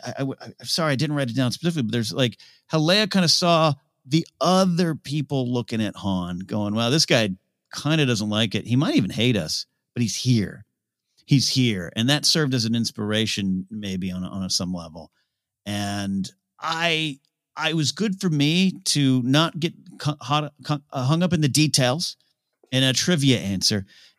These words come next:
and find the spirit of Han that, yeah, I highlight on the lessons Han teaches me from his failures sometimes, but that's also who Han is too. He does stick around and he does come back. And maybe you don't know the internal struggle that Han went through.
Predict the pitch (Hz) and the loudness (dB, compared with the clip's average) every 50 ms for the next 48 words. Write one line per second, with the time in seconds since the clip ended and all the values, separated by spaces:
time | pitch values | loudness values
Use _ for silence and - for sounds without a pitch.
0 | - - 139 127 - 147 170 170 165 147 - - - - 240 339 359 247 156 127 | -6 -6 -4 -4 -2 -2 0 2 2 2 0 -2 -2 -6 -6 -2 -2 0 0 2
1 | 139 135 127 127 127 127 123 113 113 135 165 185 180 156 160 175 165 170 170 165 | 2 4 4 4 4 4 2 2 2 2 4 6 6 6 6 6 4 4 4 2
2 | 156 143 143 131 127 123 117 113 110 120 131 139 143 - 139 123 113 - - - | 4 4 2 2 2 2 2 0 0 0 2 2 2 2 2 0 -2 -4 -4 -4
3 | 139 123 127 123 117 117 110 - 131 127 - - 117 104 117 117 110 - - 110 | -2 0 0 0 0 0 -2 -2 -2 -2 -2 -2 -4 -2 0 0 0 0 -2 -4
4 | 98 101 101 95 - - 117 107 117 139 147 165 185 196 190 - - 196 185 180 | -2 -2 -2 -2 -2 -2 0 0 0 0 0 0 0 0 0 0 0 -2 -2 -2
5 | - 196 202 214 202 185 - - _ _ _ _ _ _ _ _ - 147 139 160 | -4 -4 -4 -4 -6 -6 -8 -8 _ _ _ _ _ _ _ _ -10 -8 -6 -6
6 | 151 147 - - 127 117 - - 123 101 87 107 104 92 101 98 95 92 90 82 | -4 -4 -4 -4 -2 -2 -2 0 -2 -2 -2 -2 -4 -2 -2 -2 -2 -2 -2 -4
7 | 80 - - - - - - - _ _ _ - 277 - - 440 392 - - - | -6 -8 -10 -10 -10 -12 -12 -14 _ _ _ -8 -6 -4 -2 0 0 0 0 0
8 | 101 95 - 80 78 71 69 78 - _ _ _ _ - 269 262 320 320 208 180 | -4 -6 -6 -12 -14 -14 -18 -20 -20 _ _ _ _ -4 -4 -4 -2 -2 -2 -2
9 | - - 120 98 - 80 - - - - 175 185 202 285 339 370 254 180 165 165 | 0 0 0 -2 -2 -4 -8 -12 -6 0 2 2 4 4 2 0 2 0 0 2
10 | 247 262 233 226 196 165 131 156 180 196 226 226 208 151 143 127 120 113 107 117 | 0 0 0 0 -2 -4 -6 -4 -4 -2 -2 -2 -2 0 0 0 0 -2 -2 -4
11 | 113 - 135 123 117 110 - - 113 107 107 95 87 85 - _ - _ _ _ | -2 -2 -2 -2 0 -2 -2 -2 -2 -2 -2 -2 -4 -6 -8 _ -20 _ _ _
12 | _ - 110 90 120 117 113 104 98 98 95 92 - - 95 90 87 87 | _ -4 -2 0 0 0 0 0 0 0 -2 -2 -2 -4 -4 -4 -6 -8